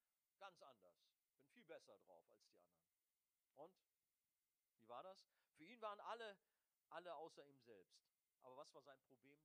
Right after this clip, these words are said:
Selbstüberschätzung. Kläglich ist er gescheitert. Wie war das? Nachher hat der Hahn gekräht und Petrus hat bitterlich geweint, als er erkannte, "Oh ja, ich hab viel zu gut von mir gedacht.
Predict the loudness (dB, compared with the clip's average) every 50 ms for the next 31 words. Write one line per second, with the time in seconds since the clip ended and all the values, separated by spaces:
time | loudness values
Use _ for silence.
0 | -18 -10 -6 -6 -6 -6 -8 -14 -16 -16 -16 -16 -16 -14 -14 -16 -16 -16 -18 -20
1 | -20 -20 -20 _ _ _ _ _ _ _ _ _ _ _ _ _ _ _ _ _
2 | _ -10 -4 -4 -2 -2 -4 -8 -14 -14 -12 -12 -12 -14 -16 -12 -12 -12 -12 -12
3 | -14 -10 -12 -12 -10 -10 -10 -10 -6 0 0 0 0 0 -6 -14 -16 -16 -16 _
4 | _ _ _ _ _ _ _ _ _ _ _ -16 -10 -4 -2 0 0 0 -2 -4
5 | -6 -8 -6 -6 -4 -4 -4 -4 -2 -2 -2 -2 -2 -2 -4 -4 -6 -10 -18 -20
6 | _ -14 -10 -10 -10 -10 -12 -16 -20 _ _ _ _ _ _ _ _ _ _ _
7 | -14 -14 -14 -14 -12 -12 -12 -12 -12 -10 -10 -10 -10 -8 -8 -10 -10 _ _ _
8 | -14 -12 -6 -6 -6 -6 -6 -12 -20 -20 _ -16 -14 -10 -8 -8 -8 -8 -10 -14
9 | -16 -16 -16 -16 -14 -14 -14 -14 -14 -14 -16 -16 -16 -14 -14 -14 -12 -10 -10 -10
10 | -8 -8 -10 -12 -14 _ _ _ _ _ _ _ _ _ -18 -14 -14 -14 _ _
11 | _ _ -20 -20 -20 -20 -18 -16 -18 -18 -18 _ -20 -20 -20 _ -16 -16 -16 -16
12 | -16 -20 -18 -18 -16 -12 -12 -12 -12 -12